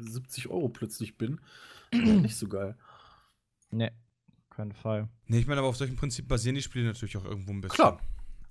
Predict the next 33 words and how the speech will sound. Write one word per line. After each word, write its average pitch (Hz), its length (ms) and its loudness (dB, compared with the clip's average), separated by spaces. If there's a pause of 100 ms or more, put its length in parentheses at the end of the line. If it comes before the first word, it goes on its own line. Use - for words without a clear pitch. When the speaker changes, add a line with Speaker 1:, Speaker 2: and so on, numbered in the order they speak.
Speaker 3:
Und 117 540 -2
das 110 140 -4
finde 127 320 -4
ich 120 140 -6
aber 107 800 -4 (1600)
mies. 113 760 -2
Speaker 2:
Du 135 80 6
musst, 170 300 6
ja, 156 180 12
du 175 80 4
musst 190 220 4
im 170 80 6
Endeffekt 170 520 6
das 151 140 8
Spiel 156 260 4
finden, 147 300 2
was 131 180 2
halt 131 200 4
genau 123 320 6
für - 180 -2
dich 123 220 0
dann 117 200 0
ist. - 300 -2 (220)
Das 117 140 0
findest 165 340 6
du 143 60 2
mies, 170 340 4
weil 139 100 8
das 127 160 4
Spiel 151 220 0
meistens 139 420 2
halt 135 160 2
nicht 135 280 -4